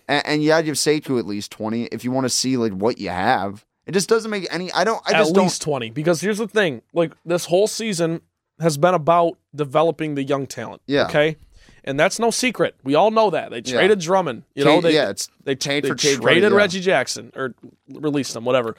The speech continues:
Speaker 1: Yeah.
Speaker 2: So, like, all, uh, you're officially turning the page on that era. You s-, of course, you still got D Rose for one more season. I don't think they're gonna trade him, and it's preposterous.
Speaker 1: It's wild.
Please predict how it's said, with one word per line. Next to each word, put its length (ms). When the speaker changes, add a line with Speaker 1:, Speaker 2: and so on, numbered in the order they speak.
Speaker 1:
Yeah. 200
Speaker 2:
So, 140
like, 200
all, 260
uh, 120
you're 220
officially 340
turning 240
the 80
page 260
on 120
that 200
era. 380
You 100
s-, 80
of 160
course, 260
you 60
still 160
got 220
D 100
Rose 340
for 140
one 160
more 180
season. 440
I 140
don't 100
think 140
they're 80
gonna 160
trade 260
him, 160
and 80
it's 80
preposterous. 800
Speaker 1:
It's 260
wild. 560